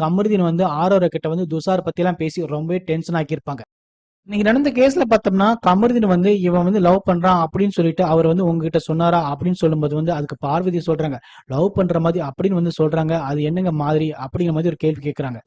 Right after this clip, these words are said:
ஆனா, கமருதீன் வந்து கிளியரா சொல்லிட்டாரு, "பார்வதி கிட்ட இருக்கிற ஃபீலிங்ஸே வேற, உங்ககிட்ட இருக்கிற ஃபீலிங்ஸே வேற, நான் உன்னை வந்து ஃப்ரெண்டா தான் பாக்குறேன்" அப்படிங்கிற மாதிரி சொல்லிட்டாரு. இதுல ஓப்பனா சொல்லப்போனா, கமருதீன் மேலதான் தப்பே இருக்குது. எதுக்காக பார்த்தோம்னா,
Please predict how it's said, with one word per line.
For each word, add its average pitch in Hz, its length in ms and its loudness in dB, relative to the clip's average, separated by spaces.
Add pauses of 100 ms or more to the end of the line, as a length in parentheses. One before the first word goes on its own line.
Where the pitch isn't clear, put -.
(140)
ஆனா, 247 320 -4
கமருதீன் 254 420 2
வந்து 240 120 0 (100)
கிளியரா 214 380 4
சொல்லிட்டாரு, 180 400 2 (200)
"பார்வதி 214 420 2
கிட்ட 185 200 0
இருக்கிற 165 260 0 (120)
ஃபீலிங்ஸே 202 360 2
வேற, 170 260 4
உங்ககிட்ட 180 420 0
இருக்கிற 170 240 -2 (100)
ஃபீலிங்ஸே 175 360 0
வேற, 151 200 -2 (220)
நான் 175 280 0
உன்னை 180 220 0
வந்து 185 100 0
ஃப்ரெண்டா 180 400 0
தான் 180 140 -2
பாக்குறேன்" 156 300 -2
அப்படிங்கிற 180 460 -2
மாதிரி 180 220 0
சொல்லிட்டாரு. 151 340 0 (340)
இதுல 185 140 4
ஓப்பனா 226 420 4
சொல்லப்போனா, 190 420 2 (160)
கமருதீன் 190 400 0
மேலதான் 175 340 -2
தப்பே 165 220 0
இருக்குது. 151 340 -2 (240)
எதுக்காக 233 460 2
பார்த்தோம்னா, 175 500 0